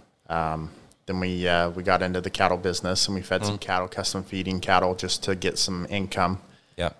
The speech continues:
Speaker 1: and kinda started growing our farm from there. And, uh,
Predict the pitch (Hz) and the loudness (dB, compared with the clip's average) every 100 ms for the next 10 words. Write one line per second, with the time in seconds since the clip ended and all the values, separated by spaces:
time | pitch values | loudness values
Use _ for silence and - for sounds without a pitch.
0 | _ 95 87 85 - 98 87 - 90 87 | _ -6 -4 -2 2 2 4 4 4 4
1 | 95 92 92 - 92 95 - 92 87 85 | 4 6 4 4 2 2 -2 0 0 2
2 | 92 92 87 87 82 82 | 2 0 -2 0 2 0